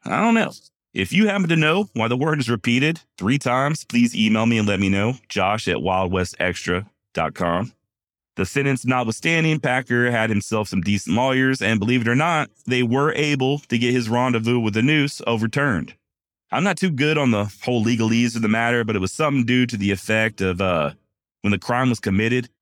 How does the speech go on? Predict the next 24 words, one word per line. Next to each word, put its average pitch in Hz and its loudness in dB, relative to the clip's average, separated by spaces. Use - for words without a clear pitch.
Colorado 104 0
wasn't 90 0
yet 95 0
a 82 -4
state. - -4
Ex 113 -2
post 117 -4
facto 113 -2
law, 101 0
I 98 -2
think 107 -2
is 107 -4
what 113 0
it's 110 -4
called. 120 -2
There 151 0
were 151 0
other 117 2
issues 110 2
with 92 -4
Packer's 98 -2
trial 98 0
as 82 -4
well, 87 -2